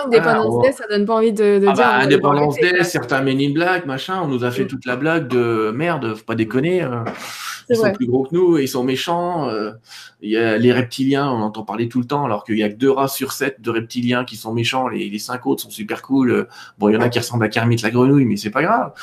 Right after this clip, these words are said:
Speaker 2: Se dit en passant, euh, <laughs> pourquoi pas ? <laughs>
Speaker 1: Bon, il y en a,
Speaker 2: Bon.
Speaker 1: s'ils pouvaient ne pas tout de suite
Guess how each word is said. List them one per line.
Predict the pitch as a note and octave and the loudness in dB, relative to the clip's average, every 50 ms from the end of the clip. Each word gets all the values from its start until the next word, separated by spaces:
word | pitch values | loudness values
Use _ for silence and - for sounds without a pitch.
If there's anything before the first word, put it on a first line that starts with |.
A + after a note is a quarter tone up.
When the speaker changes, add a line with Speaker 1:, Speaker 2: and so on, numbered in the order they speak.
| - - - - - - - - - - | -12 -10 -10 -10 -10 -10 -10 -12 -12 -12
Speaker 2:
Se | - - A#2+ | -6 -2 0
dit | C3 D3 D3 - | 2 2 2 2
en | C#3+ C3 | 2 2
passant, | B2+ B2+ B2+ - - D#3+ D#3+ D#3+ D#3 C#3+ C3 | 2 0 0 0 0 2 2 2 2 2 2
euh, | B2 A#2+ A#2 A2+ A#2 A#2+ | 2 2 2 4 4 4
<laughs> | - D3+ D3+ - | 6 6 4 4
pourquoi | B2+ A#2+ - F#3 G3 G3 | 2 0 2 2 2 4
pas ? | - C4+ C4+ C4 C4+ - - - - - - - B2 - | 4 2 2 0 -2 -6 -12 -12 -12 -12 -14 -12 -6 0
<laughs> | |
Speaker 1:
Bon, | B2 A#2 - - - - G3+ G3 G#3+ - - - - - - - C#4 | 2 2 4 6 6 8 8 8 8 6 6 2 -6 -4 2 4 6
il | D#4 E4+ | 6 6
y | E4+ | 6
en | F4 F4+ | 6 6
a, | G4+ | 6
Speaker 2:
Bon. | A4 - | 6 6
Speaker 1:
s'ils | - F4 F4 E4+ | 4 2 0 0
pouvaient | F#4 F4+ F4 F4 | 0 0 2 2
ne | D4+ D#4 D#4 | 2 2 2
pas | D#4+ D#4+ D4+ | 2 0 0
tout | D4+ - F#4+ | 0 0 0
de | F#4 | 0
suite | - - G4 G4 F#4 | 0 2 2 2 2